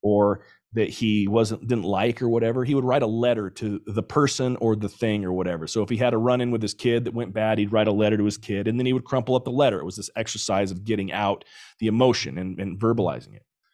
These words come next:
Well, he was in his fifties, he had a broken neck, he was homeless, living in a tent in a park in Ashland, Oregon. And he's got his legal pad out and he's just, he's pissed at God. He's like, "What the f-, <laughs> why? I'm a good person.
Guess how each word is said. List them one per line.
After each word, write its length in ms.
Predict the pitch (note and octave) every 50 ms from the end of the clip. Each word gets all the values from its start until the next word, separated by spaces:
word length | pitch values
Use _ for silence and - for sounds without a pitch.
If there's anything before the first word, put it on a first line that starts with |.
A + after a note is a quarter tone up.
| _ _ _ _ _ _ _ _ _ _ _ -
Well, 260 | A2 A#2 A#2 A#2 A2+
he 140 | G2+ G#2+ B2
was 140 | B2 A#2+ A#2
in 60 | C3
his 140 | B2+ A#2 -
fifties, 520 | - - - A#3+ A#3 - - D3 C#3 C3
he 40 | B2
had 80 | A#2+ G#2
a 40 | F2+
broken 360 | G2 A#2+ B2 A2+ - A2 G#2+
neck, 240 | A#2+ B2+ C3 A#2+ -
he 80 | A2
was 120 | G#2 G2 -
homeless, 440 | - C3 C3 C3 C3+ C3+ B2+ -
living 200 | - B2 A#2 A#2+
in 60 | A2 F#2+
a 40 |
tent 360 | F2 - - - B2 B2 B2 -
in 80 | G#2
a 40 | E2+
park 400 | - - - B2 A#2+ A#2 A2 -
in 80 | - -
Ashland, 400 | A2+ A2 A2+ - - A2 G2+ G#2
Oregon. 480 | A2+ B2+ B2+ A2+ F#2+ F#2+ F#2+ F#2+ F#2+ F#2+ _ _ _ _ _ _ _ _ - -
And 100 | G#2+ A#2
he's 100 | A2 G#2+
got 200 | A2+ C3 B2+ C3
his 100 | A#2+ A2
legal 240 | A#2+ C3+ C#3+ D3 C3
pad 240 | - A#2+ A2+ G#2+ G#2
out 140 | G#2+ G#2+ A2+
and 100 | G#2 A2+
he's 140 | A2 G2+ G2+
just, 240 | A#2+ A2+ - - _ _ - - _ _
he's 120 | - A#2 A2+
pissed 420 | _ - - - - - - -
at 100 | - -
God. 400 | A2 B2+ C#3 F3 E3 B1 - - - _
He's 140 | - A2+ A2+
like, 160 | C3 A#2+ -
"What 300 | B2 C3 E3 G3+ G3+ -
the 60 | -
f-, 460 | G#3+ - - _ _ - - - - - - - - -
<laughs> 240 | _ _ _ _ -
why? 400 | - B2+ C#3+ E3 F#3 B2+ C2+ - - -
I'm 140 | - C#3+ D3
a 40 |
good 260 | C#3+ A#2+ D3+ F#3 F3 -
person. 420 | - E3+ F3 F3+ - - F3+